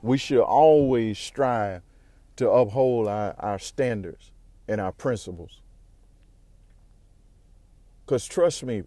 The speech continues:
oth-, people have things that they believe strongly in, that they, they're convicted to, and they're not gonna let you change from that. Let, let you change them from that.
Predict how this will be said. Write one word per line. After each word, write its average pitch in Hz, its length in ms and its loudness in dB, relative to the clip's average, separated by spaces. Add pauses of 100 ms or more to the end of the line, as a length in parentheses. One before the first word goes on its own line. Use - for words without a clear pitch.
oth-, 156 220 4 (100)
people 185 460 -2 (240)
have 143 400 2
things 143 380 2
that 120 220 0
they 135 140 4
believe 127 440 -2
strongly 127 600 -4
in, 123 120 -4
that 113 180 -4
they, 113 240 0
they're 123 220 0
convicted 113 640 -4 (640)
to, 139 320 0 (800)
and 113 160 -2
they're 196 120 6
not 165 160 2
gonna 139 200 0
let 135 220 0
you 139 80 -6
change 135 420 -6
from 98 180 -10
that. - 180 -14 (300)
Let, 135 240 4
let 139 380 0
you 175 120 -4
change 139 420 -6
them 135 200 -4
from 104 260 -6
that. 92 180 -14